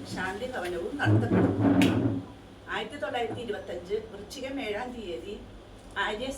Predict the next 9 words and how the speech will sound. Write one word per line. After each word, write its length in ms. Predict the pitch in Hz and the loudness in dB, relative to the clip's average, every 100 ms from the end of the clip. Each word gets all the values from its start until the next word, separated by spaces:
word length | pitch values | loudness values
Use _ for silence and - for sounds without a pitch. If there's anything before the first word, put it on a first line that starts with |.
| 247 | -6
സമാജം 500 | 220 202 185 214 226 - - 208 | -4 -4 -4 -6 -8 -10 -8 -4
ചെയർമാനായ 840 | 208 214 240 240 226 190 185 - - - - - - | -4 -4 -4 -6 -6 -8 -8 -8 -10 -14 -16 -12 -6
സമുന്നത 500 | 214 233 247 208 - 247 - | -4 -2 0 0 0 -2 -2
സന്യാസി 480 | 202 208 247 254 277 214 | -2 0 0 -2 -2 -2
വര്യൻ 380 | 175 185 208 285 - - - - - | -2 -4 -4 -4 -8 -12 -14 -14 -6
ബ്രഹ്മശ്രീ 580 | 214 226 262 269 220 233 247 - | -2 0 -2 -2 -2 -2 -2 -8
ശ്രദ്ധാനന്ദ 680 | 190 208 240 240 262 269 285 | -8 -4 -4 -2 -4 -6 -4
സ്വാമി 360 | 247 196 196 233 - - - - - | -2 0 -2 -4 -8 -14 -16 -12 0
ശിവഗിരിയിൽ 640 | 208 226 247 220 196 240 | 2 2 -2 -4 -2 -4